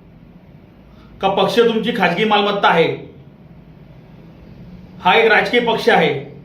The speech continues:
तुमचं खाजगी कॉलेज नाही. हा पक्ष आदरणीय देशाचे कृषी नेते शरदचंद्रजी पवार साहेब यांच्या विचारावर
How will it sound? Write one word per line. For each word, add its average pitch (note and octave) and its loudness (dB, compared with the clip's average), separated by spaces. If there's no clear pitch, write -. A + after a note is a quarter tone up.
तुमचं A#3 4
खाजगी F#3 0
कॉलेज G#3 2
नाही. G3 2
हा F#3 2
पक्ष G#3+ 0
आदरणीय G#3+ 2
देशाचे F#3 2
कृषी F#3 -2
नेते G#3+ 0
शरदचंद्रजी G3+ 2
पवार G3 0
साहेब - -8
यांच्या E3+ 0
विचारावर G#3 2